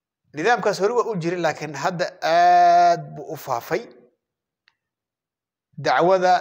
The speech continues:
electronic bay isu beddelaysaa. Taas ayaa aad, had iyo aad iyo aad u xoog badan. Waxay Qatar kaliya qabatana maahan, muslimiinta oo dhan xawla alcaalam baa arrintaas sameeyey. Saa og tihiin,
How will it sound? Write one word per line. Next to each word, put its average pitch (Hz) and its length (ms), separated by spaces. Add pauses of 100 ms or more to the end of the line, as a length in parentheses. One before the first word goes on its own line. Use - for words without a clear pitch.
(160)
electronic 165 640 (120)
bay 156 160 (100)
isu 147 160
beddelaysaa. 139 600 (960)
Taas 165 240
ayaa 156 360
aad, 151 140
had 151 220
iyo 139 220
aad 151 180
iyo 139 140
aad 143 160
u 131 60
xoog 123 260 (160)
badan. 117 320 (680)
Waxay 185 200
Qatar 185 240
kaliya 180 200
qabatana 151 380
maahan, 143 280
muslimiinta 151 420
oo - 60
dhan 165 120
xawla 147 260
alcaalam 127 340
baa 117 100
arrintaas 127 320
sameeyey. 113 300 (680)
Saa - 140
og 151 120
tihiin, 175 280